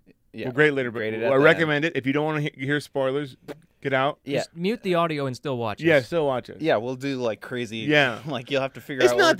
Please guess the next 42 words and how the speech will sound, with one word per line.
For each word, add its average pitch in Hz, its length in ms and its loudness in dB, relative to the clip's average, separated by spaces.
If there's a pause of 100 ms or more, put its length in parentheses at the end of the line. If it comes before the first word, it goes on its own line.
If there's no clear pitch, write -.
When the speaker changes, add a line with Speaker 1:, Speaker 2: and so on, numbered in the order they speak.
Speaker 2:
that 151 100 6
Speaker 1:
doing. - 0 -
Speaker 2:
big 147 180 4
of 131 100 0
a 120 120 -2
deal. 127 380 2
They, 135 320 0
they, 143 160 2
they 135 160 0
explain 147 340 -4
stuff 135 140 -2
in 120 60 -4
the 113 40 -12
first 127 260 -6
five 110 240 -2
minutes, 107 460 -10
you 107 100 -10
know, 104 100 -10 (120)
but 117 200 0
they 117 160 -6
Speaker 3:
Yeah. 123 60 0
Speaker 2:
get 127 200 0
moving. 127 240 -6
But, 120 240 -6 (520)
you 220 120 -14
know, 143 60 -12
you 139 80 -14
don't 143 100 -10
wanna 117 240 -14
Speaker 1:
Yeah, 135 180 -4
Speaker 2:
spoil 131 140 -4
Speaker 1:
so 170 140 4
Speaker 2:
the - 60 -8
premise 123 280 -10
Speaker 1:
f-, 170 60 -6
Speaker 2:
of 175 60 -4
Speaker 1:
okay, 139 140 -4
Speaker 2:
it. 107 60 -10
Speaker 1:
so 139 120 -10
here's 170 240 -8
your 196 120 -12
chance. 147 420 -12